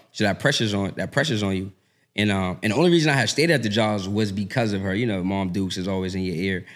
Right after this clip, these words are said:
and, you know, you trying to take heed to it. Um, but I went out one night, and I knew this girl. She was working in the club, and, um, I was like, "Okay." She was, I'm like, "How you get into this? How you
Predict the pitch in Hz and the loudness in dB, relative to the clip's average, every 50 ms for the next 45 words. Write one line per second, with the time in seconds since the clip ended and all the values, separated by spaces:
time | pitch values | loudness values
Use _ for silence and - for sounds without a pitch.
0 | - _ _ _ _ - 92 90 90 95 92 82 80 92 92 90 - 92 90 87 | -20 _ _ _ _ -8 -4 -2 -2 -2 -2 -2 -4 -4 -4 -4 -4 -4 -4 -4
1 | 82 - 98 87 - 98 101 98 92 92 - 92 92 92 85 - - _ _ _ | -4 -4 -4 -4 -4 -4 -4 -4 -4 -4 -4 -4 -4 -4 -6 -8 -10 _ _ _
2 | _ _ - 104 101 95 90 85 117 127 135 120 - - - _ _ _ _ _ | _ _ -4 -4 -2 -2 -2 0 2 2 2 2 0 -4 -14 _ _ _ _ _
3 | _ - 95 110 117 127 127 127 123 123 120 120 123 120 123 117 - - - 98 | _ -2 0 2 4 4 4 4 4 4 4 4 4 2 2 0 -4 -8 -6 -4
4 | 95 98 107 117 107 107 95 92 - 123 123 113 107 95 - 107 107 104 98 98 | -2 0 2 2 2 0 0 0 0 2 2 2 0 0 0 0 0 0 0 -2
5 | 104 98 101 98 98 98 95 - - 98 98 95 82 - _ _ _ _ _ _ | -2 -2 -2 -2 -2 -4 -4 -4 -4 -4 -4 -4 -6 -8 _ _ _ _ _ _
6 | _ _ - 95 98 95 90 92 92 92 92 90 87 82 87 - - _ _ _ | _ _ -2 0 0 0 0 0 0 -2 -2 -2 -4 -6 -8 -10 -14 _ _ _
7 | _ _ _ _ _ _ - 120 117 - 117 98 87 - - - 120 - - 104 | _ _ _ _ _ _ -12 -10 -8 -6 -6 -6 -6 -6 -8 -12 -6 -2 -2 0
8 | 107 104 - - 113 104 95 - - 117 110 104 104 113 117 117 113 117 117 117 | 0 0 0 -2 -2 -2 -2 -2 0 0 0 0 0 0 0 2 2 2 2 2
9 | 127 123 - 107 98 92 - - 101 104 104 104 101 95 | 2 2 0 -2 -4 -4 -4 -2 -2 -2 -2 -2 -4 -4